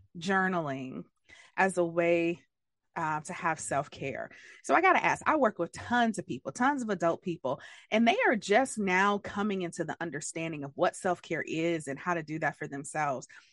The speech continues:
So who planted the seed of self-care in you? How, how as a young person, four years ago, what, you were, like, ten? How,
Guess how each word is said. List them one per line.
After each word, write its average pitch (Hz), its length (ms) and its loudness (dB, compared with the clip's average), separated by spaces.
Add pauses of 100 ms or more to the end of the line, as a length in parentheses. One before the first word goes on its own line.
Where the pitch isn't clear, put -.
(180)
So 277 260 4
who 392 380 6
planted 277 540 -4
the 170 80 -2
seed 202 500 -4
of - 160 -6
self-care 143 760 -4
in 135 200 -6
you? 123 220 -6
How, 262 480 4 (280)
how 294 300 6
as 285 220 4
a 240 60 0
young 202 340 0
person, 165 720 -2 (240)
four 233 340 6
years 214 400 4
ago, 294 300 2
what, 285 180 2
you 226 140 0
were, 233 100 2
like, 208 220 0
ten? 220 460 0 (500)
How, 349 560 6